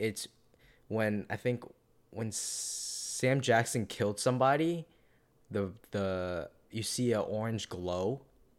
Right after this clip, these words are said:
like, bouncing off of Sam Jackson's face, right? I think you've seen it, you've,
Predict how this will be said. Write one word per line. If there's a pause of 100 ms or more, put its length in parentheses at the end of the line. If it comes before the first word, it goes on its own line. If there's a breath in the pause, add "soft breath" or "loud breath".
(1200)
like, (560)
bouncing
off
of
Sam
Jackson's
face, (500 soft breath)
right?
I
think
you've
seen
it, (340)
you've,